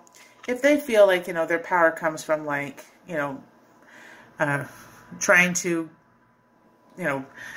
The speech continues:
trample on someone else's dreams, well, I mean, that's certainly not in alignment with love. And you just, you know, mirror exercise that because they're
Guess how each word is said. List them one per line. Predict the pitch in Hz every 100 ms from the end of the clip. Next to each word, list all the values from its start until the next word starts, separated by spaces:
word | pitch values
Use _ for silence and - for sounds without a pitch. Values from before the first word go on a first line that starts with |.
| -
trample | - 247 240 226
on | 202
someone | - 208 196
else's | 190 185 185 180
dreams, | - 262 220 214 -
well, | 214 208
I | 214
mean, | 220
that's | 220 220
certainly | - 262 208
not | 190 175
in | 165
alignment | 165 165 160 156
with | 151 160
love. | 175 151 - - - - - _ -
And | 196 196 196 202 -
you | - 233
just, | 233 233 - -
you | 185 214
know, | 190 185 - _ _ -
mirror | 214 254 247
exercise | 220 - 202 185 170 170
that | 196
because | 208 - 214
they're | 220 220